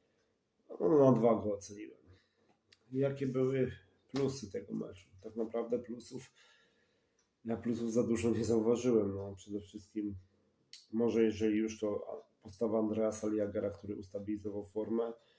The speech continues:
i Tima Sörensena, który nie było wpadek na U dwadzieścia cztery, najlepszy U dwadzieścia cztery w tej lidze, także kontrakt,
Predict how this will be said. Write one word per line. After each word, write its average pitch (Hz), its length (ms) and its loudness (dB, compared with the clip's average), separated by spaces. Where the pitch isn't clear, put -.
i 113 60 -6
Tima 117 260 2
Sörensena, 113 800 0
który 101 160 -12
nie 110 160 0
było 110 180 2
wpadek 107 580 -2
na 104 80 -4
U 107 120 0
dwadzieścia 107 360 -4
cztery, 110 500 -2
najlepszy 113 460 2
U - 20 -2
dwadzieścia 110 300 -4
cztery 107 280 -8
w 104 80 -16
tej 104 140 -4
lidze, 110 240 -6
także 104 440 -8
kontrakt, 113 760 -2